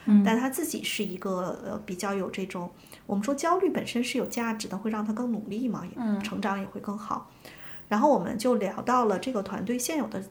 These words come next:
Speaker 2: 人员的情况以及分工。
Speaker 3: 嗯。
Speaker 2: 他把他这个创业团队的情况都跟我说了。其中呢，就说到他老板刚刚开始起家做这个事儿的时候，有一个小助理。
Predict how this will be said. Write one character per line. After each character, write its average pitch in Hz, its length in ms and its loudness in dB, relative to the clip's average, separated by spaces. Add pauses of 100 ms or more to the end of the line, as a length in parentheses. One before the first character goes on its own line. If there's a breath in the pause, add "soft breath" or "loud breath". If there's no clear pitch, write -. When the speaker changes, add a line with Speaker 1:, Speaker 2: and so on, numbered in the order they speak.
(120)
Speaker 2:
人 190 240 0
员 214 340 -2
的 202 200 -2
情 - 240 -6
况 214 200 -4
以 190 60 -4
及 - 160 -8
分 220 300 0
工。 262 260 4 (240)
Speaker 3:
嗯。 208 320 0 (100)
Speaker 2:
他 - 120 -6
把 196 120 0
他 202 200 -6
这 202 120 -4
个 202 200 -6
创 196 200 -6
业 190 60 -6
团 190 220 -12
队 196 120 -2
的 196 80 -6
情 196 160 -12
况 190 140 -10
都 185 60 -6
跟 196 120 -6
我 190 120 -6
说 214 320 -2
了。 214 120 -4 (720 loud breath)
其 233 200 2
中 349 200 -2
呢， 320 140 0
就 247 140 0
说 294 280 2
到 240 200 0
他 262 160 0
老 190 200 2
板 214 220 -6
刚 233 180 -2
刚 254 220 -2
开 254 160 -4
始 240 160 -4
起 - 180 -4
家 214 220 -4
做 233 160 0
这 240 100 -4
个 240 80 0
事 233 140 -2
儿 277 100 4
的 196 120 0
时 - 120 -8
候， 208 160 -4
有 180 140 -4
一 - 60 -8
个 220 120 -4
小 214 180 -4
助 262 180 -2
理。 220 240 -6